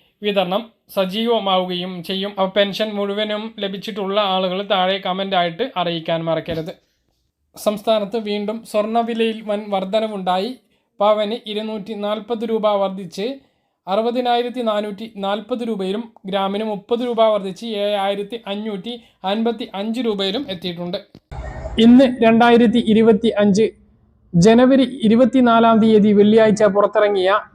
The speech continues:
മിക്ക മലയാള പത്രങ്ങളിലും ആദ്യ പേജിൽ തന്നെ പ്രധാന തലക്കെട്ട് "നോട്ടേ വിട,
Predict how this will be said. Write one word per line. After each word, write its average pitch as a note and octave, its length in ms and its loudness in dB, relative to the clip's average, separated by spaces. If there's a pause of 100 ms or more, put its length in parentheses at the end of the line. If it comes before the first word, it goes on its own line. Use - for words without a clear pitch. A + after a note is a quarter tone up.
മിക്ക G#3+ 320 4 (500)
മലയാള A#3+ 360 8 (100)
പത്രങ്ങളിലും G#3+ 560 6 (300)
ആദ്യ A3 240 6 (400)
പേജിൽ G3+ 360 6
തന്നെ G3 220 4 (200)
പ്രധാന B3 360 4 (260)
തലക്കെട്ട് G#3 480 4 (600)
"നോട്ടേ B3 380 6 (220)
വിട, G3+ 160 6